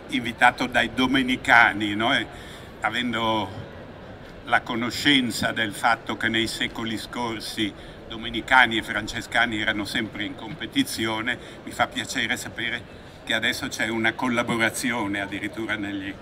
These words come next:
eventi culturali. Dunque, la tematica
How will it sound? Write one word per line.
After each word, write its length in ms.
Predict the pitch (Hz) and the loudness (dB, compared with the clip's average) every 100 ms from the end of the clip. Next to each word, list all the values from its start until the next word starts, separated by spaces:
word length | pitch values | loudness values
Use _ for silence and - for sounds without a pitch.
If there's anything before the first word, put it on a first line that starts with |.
| - - - - - - | -16 -16 -18 -18 -18 -16
eventi 520 | - 90 104 - 113 - | -12 -10 -10 -8 -10 -8
culturali. 880 | - 101 - 110 104 92 85 90 - - - - - 143 - - - - - - - - - - - - - - - - - - - - - - - - - - - - - - - - | -6 -6 -6 -4 -2 -2 -4 -6 -10 -10 -10 -10 -8 -8 -8 -12 -16 -16 -16 -16 -16 -16 -18 -16 -18 -16 -16 -16 -16 -18 -18 -18 -18 -18 -18 -18 -18 -16 -16 -16 -16 -18 -18 -18 -18 2
Dunque, 540 | 147 143 139 139 143 - - - - - - - - - - - - - - - - | 6 6 6 2 2 -4 -14 -16 -16 -16 -16 -18 -18 -18 -18 -18 -18 -18 -18 -18 -4
la 140 | 127 135 | -4 -2
tematica 920 | 151 131 156 175 170 151 131 117 | 0 6 6 4 0 4 6 4